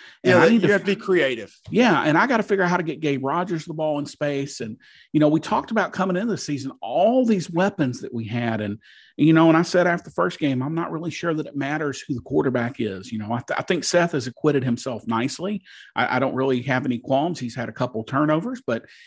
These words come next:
Speaker 1: he's been put, put in a couple really bad spots. But when you're averaging over twenty-one yards of completion and your quarterback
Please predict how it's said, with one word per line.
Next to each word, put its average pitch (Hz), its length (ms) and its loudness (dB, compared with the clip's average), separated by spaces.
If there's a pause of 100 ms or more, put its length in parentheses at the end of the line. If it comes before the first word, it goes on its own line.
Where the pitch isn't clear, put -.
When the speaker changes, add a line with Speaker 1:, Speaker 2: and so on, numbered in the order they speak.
(100)
Speaker 1:
he's 202 140 -4
been 165 180 2
put, 143 360 -2
put 165 180 2
in 123 80 -6
a 123 40 -6
couple 127 320 -4
really 113 280 -2
bad 104 280 -8
spots. - 540 -4 (520)
But 160 140 -2
when 160 180 4
you're 285 160 2
averaging 160 420 4
over 131 180 6
twenty-one 151 520 4
yards 117 280 0
of 107 80 -12
completion - 520 -6 (1200)
and 127 140 4
your 202 140 4
quarterback 123 680 0